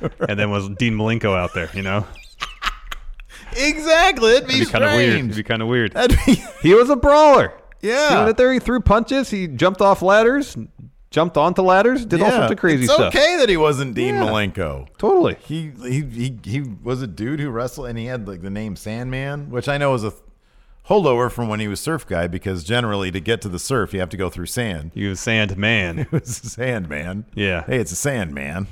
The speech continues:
Speaker 2: Yeah.
Speaker 1: <laughs> So, uh, but yeah, no, the, a great wrestler, no, man.
Speaker 2: But a great entertainer?
Speaker 1: Mm-hmm.
Speaker 2: Yes.
Speaker 1: And there was the power of Paul Heyman. He could, like, you know,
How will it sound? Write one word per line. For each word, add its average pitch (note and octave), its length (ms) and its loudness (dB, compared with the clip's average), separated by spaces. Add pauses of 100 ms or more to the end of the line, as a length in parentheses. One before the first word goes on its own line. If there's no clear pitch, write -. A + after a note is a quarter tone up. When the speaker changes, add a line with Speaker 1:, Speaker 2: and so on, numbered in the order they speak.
(120)
Speaker 2:
Yeah. F#2+ 320 -4 (680)
Speaker 1:
<laughs> D#3 100 -4 (1160)
So, F#3 840 2 (680)
uh, C3+ 800 4 (220)
but C#3+ 380 -2
yeah, G3 220 2
no, E3+ 320 -2
the, A2+ 400 -8
a A#2 40 -4
great B2 280 -6
wrestler, C#3 480 -6
no, B2+ 400 -4
man. G#2+ 420 -10 (720)
Speaker 2:
But B2+ 100 -2
a A#2 40 0
great C#3 200 2
entertainer? D#3 600 -2 (180)
Speaker 1:
Mm-hmm. C#3 440 -12 (120)
Speaker 2:
Yes. G2 160 -4
Speaker 1:
And F#3+ 120 0
there A#3+ 80 0
was G#3+ 140 -2
the G3 80 -2
power G#3 320 2
of F3+ 100 -4
Paul F#3+ 260 4
Heyman. F#3+ 360 -4
He C#3+ 120 -6
could, E3 220 -8 (360)
like, D#3 260 0
you F3+ 60 -2
know, C#3 380 0